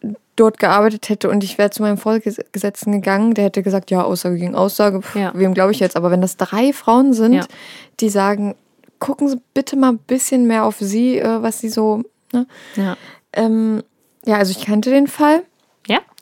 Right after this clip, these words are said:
Speaker 1: Ja, ähm, aber jetzt nicht so ausführlich.
Speaker 2: Ja.
Speaker 1: Es war auch auf jeden Fall cool, den nochmal zu hören. Oder was heißt cool? Es war sehr informativ.
Speaker 2: Ja.
Speaker 1: Ähm, ja, und, äh, ich, ähm, find das,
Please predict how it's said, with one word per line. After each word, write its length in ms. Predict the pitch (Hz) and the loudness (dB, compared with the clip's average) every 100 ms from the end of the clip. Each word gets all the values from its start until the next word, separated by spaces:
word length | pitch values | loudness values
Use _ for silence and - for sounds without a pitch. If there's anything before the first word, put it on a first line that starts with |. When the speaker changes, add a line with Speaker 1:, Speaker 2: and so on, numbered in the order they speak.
| - | -10
Speaker 1:
Ja, 240 | 208 202 196 | 0 0 2
ähm, 500 | 208 208 208 208 208 - | 2 4 4 2 0 -4
aber 260 | 208 202 202 | -2 2 2
jetzt 180 | 208 | 2
nicht 160 | 220 214 | 0 0
so 120 | 208 | 0
ausführlich. 680 | 208 202 - 220 226 311 - | 0 0 -2 -2 -2 -4 -6
Speaker 2:
Ja. 60 | 202 | -8
Speaker 1:
Es 120 | 180 | -2
war 100 | 220 | 0
auch 240 | 214 233 - | 0 -2 -8
auf 120 | 220 | -6
jeden 100 | 226 | -6
Fall 160 | 226 233 - | -4 -8 -4
cool, 100 | 247 | -2
den 140 | 240 220 | 0 0
nochmal 300 | 226 233 226 | -2 -6 -6
zu 260 | 233 208 | -8 -6
hören. 380 | 220 220 233 262 - - | -4 -2 -2 -4 -10 -16
Oder 120 | 220 | -14
was 160 | 208 - | -14 -14
heißt 160 | 190 - - | -16 -14 -10
cool? 120 | 220 - - - | -10 -10 -20 -2
Es 60 | |
war 120 | 208 | 2
sehr 140 | 196 202 | 4 4
informativ. 800 | 202 220 202 202 - - - - - - - - | 2 -2 -4 -6 -14 -16 -16 -20 -18 -16 -16 -10
Speaker 2:
Ja. 240 | 202 180 180 | -8 -6 -2
Speaker 1:
Ähm, 580 | 226 226 226 220 214 214 _ - _ _ | 0 0 2 0 0 -4 _ -20 _ _
ja, 240 | 233 220 208 | -2 0 0
und, 460 | 208 202 196 - - | 2 2 2 -2 -6
äh, 340 | 214 220 - | -4 -4 -6
ich, 420 | - - - - _ _ - | -8 -14 -18 -20 _ _ -14
ähm, 440 | 226 226 226 226 254 | -8 -6 -6 -6 -8
find 400 | - - 208 202 - | -8 -2 -2 -2 -10
das, 300 | 208 - | -8 -8